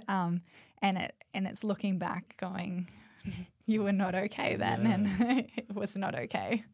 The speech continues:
Speaker 2: And where have, up until that point, were you a-, previously able to express your challenges to others, or is that s-, just a trait that you have that you just wanna be able to keep s-,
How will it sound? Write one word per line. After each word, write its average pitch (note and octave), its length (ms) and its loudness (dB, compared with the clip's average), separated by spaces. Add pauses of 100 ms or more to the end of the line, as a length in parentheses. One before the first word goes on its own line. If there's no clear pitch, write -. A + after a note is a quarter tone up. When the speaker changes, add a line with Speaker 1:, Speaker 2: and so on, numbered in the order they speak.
(100)
Speaker 2:
And C#3+ 100 2
where D3 600 0 (800)
have, B2+ 240 -4 (360)
up B2 160 -4
until A2+ 220 -10
that A2+ 240 -6
point, A2 280 -10
were A2 100 -8
you A2 180 -8
a-, A2 160 -6 (200)
previously C3+ 460 -4
able C#3+ 220 -8 (100)
to C3 220 -10 (500)
express - 480 -8
your A2 300 -8 (1040)
challenges A2+ 520 -6
to - 140 -10
others, - 320 -10
or A2 140 -4
is G#2 100 -8
that G#2 140 -10
s-, - 180 -10
just - 220 -12
a - 40 -16
trait - 260 -10
that E2 60 -18
you F#2+ 100 -16
have G2+ 240 -12
that - 100 -14
you G2+ 80 -12
just - 200 -16
wanna G2 200 -12
be F#2+ 140 -12
able F#2 200 -14
to F#2 260 -14 (840)
keep - 200 -12
s-, - 120 -10